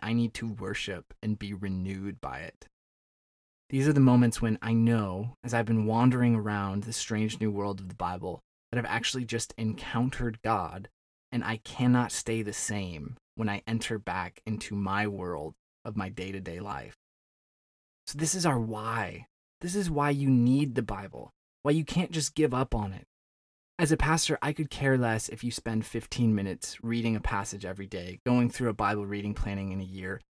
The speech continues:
if when you do it, you miss the invitation to enter into this strange new world of the Bible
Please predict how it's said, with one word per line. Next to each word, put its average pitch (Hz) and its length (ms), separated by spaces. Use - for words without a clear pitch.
if 123 160
when 131 140
you 123 100
do 131 300
it, 139 140
you 131 140
miss 127 460
the - 300
invitation 127 1120
to - 200
enter 135 320
into 127 380
this 117 140
strange 123 800
new 127 180
world 110 320
of 101 120
the 110 60
Bible 95 480